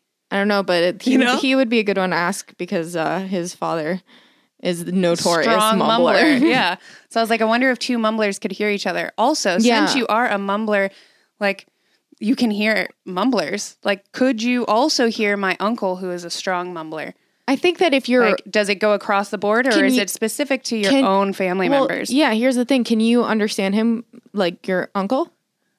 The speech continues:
Speaker 2: Some, yeah.
Speaker 1: Most of the time, you can, like,
Speaker 2: Yeah.
Speaker 1: understand what he's saying. I think if you're around someone long enough, you, like, start to,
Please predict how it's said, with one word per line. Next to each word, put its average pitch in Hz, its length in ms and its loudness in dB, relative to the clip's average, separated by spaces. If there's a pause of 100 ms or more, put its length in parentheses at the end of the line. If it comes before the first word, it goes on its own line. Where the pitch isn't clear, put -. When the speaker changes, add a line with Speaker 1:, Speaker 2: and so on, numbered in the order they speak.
(240)
Speaker 2:
Some, 233 400 -2
yeah. 220 280 0 (240)
Speaker 1:
Most 214 280 2
of 214 60 2
the 190 80 2
time, 175 260 -2
you 185 60 -4
can, 185 160 -2
like, 180 140 2
Speaker 2:
Yeah. 143 80 2
Speaker 1:
understand 185 340 -2
what 180 80 -4
he's 175 100 -4
saying. 170 300 -4
I 214 80 -2
think 254 180 -2
if 247 60 -6
you're 226 180 2
around 180 300 0
someone 175 260 -2
long 156 220 0
enough, 208 260 -2
you, 180 140 -2
like, 165 180 2
start 175 340 -4
to, 175 220 0